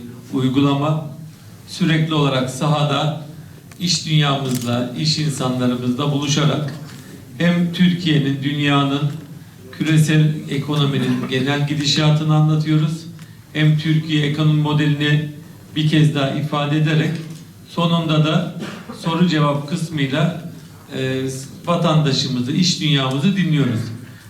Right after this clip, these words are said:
Bu bizim için çok önemli. Çünkü, e, sahadan aldığımız bilgilerle, e, daha verimli çalışma imkanı buluyoruz.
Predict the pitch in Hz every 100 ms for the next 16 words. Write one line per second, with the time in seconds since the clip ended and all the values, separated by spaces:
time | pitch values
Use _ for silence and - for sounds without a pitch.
0 | - 170 160 175 180 - 180 - - 175
1 | 156 127 123 143 175 - - - - -
2 | - 156 156 156 156 151 143 127 147 156
3 | 165 170 147 139 131 127 123 120 156 156
4 | 143 131 127 127 180 - - - - -
5 | - 131 127 127 127 156 165 180 - 156
6 | 143 143 143 156 156 143 139 120 156 156
7 | 156 143 139 143 180 156 147 131 107